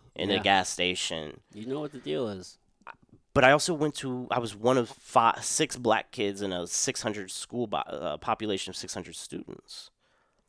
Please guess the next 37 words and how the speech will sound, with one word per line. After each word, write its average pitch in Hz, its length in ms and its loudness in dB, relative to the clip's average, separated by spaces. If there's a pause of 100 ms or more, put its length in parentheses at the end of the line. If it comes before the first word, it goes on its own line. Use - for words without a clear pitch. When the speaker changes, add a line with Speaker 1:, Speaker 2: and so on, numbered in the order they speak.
(760)
Speaker 1:
I, 107 240 4
I 110 120 2
know 113 240 6
what 135 180 6
it's - 180 -4
like 95 420 -2
to 90 640 -8 (680)
have 110 320 6 (340)
microaggressions 104 1000 0
daily. 85 500 -4 (240)
I 101 100 2
know 107 220 6
what 147 160 4
it's - 160 -2
like 104 200 2
to 101 60 -10
be 90 120 -12
told, 95 360 0
"No, 98 220 0
you 95 180 -4
can't 87 300 -4
date 101 220 0
my 87 120 -6
daughter 85 400 -6
'cause - 220 -18
you're - 160 -18
black." - 320 -14 (640)
I 104 120 4
know 113 340 8
what 131 220 6
it's - 200 -2
like 127 380 4
to 104 560 -6 (200)
have 120 220 2
people 123 300 -6
say, 139 220 2
"Well, 123 240 0